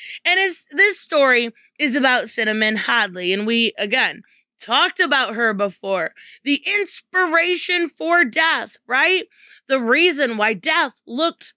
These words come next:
the way she did because of Cinnamon Hadley. And obviously,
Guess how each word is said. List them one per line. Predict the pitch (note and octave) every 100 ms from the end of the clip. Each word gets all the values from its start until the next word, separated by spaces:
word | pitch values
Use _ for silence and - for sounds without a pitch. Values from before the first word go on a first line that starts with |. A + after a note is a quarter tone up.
| -
the | B3
way | C4 B3+ B3 A#3+
she | - A#3+
did | A3+ A3 F3+
because | G#3+ C#4+ D#4 D#4 C4 A3+ - _ _ _ -
of | A#3+ A#3
Cinnamon | - F3 F#3+ G#3
Hadley. | G#3 A#3 A#3+ G3 F3+
And | G3
obviously, | C4+ D4 C#4+ C4 - C4+ C4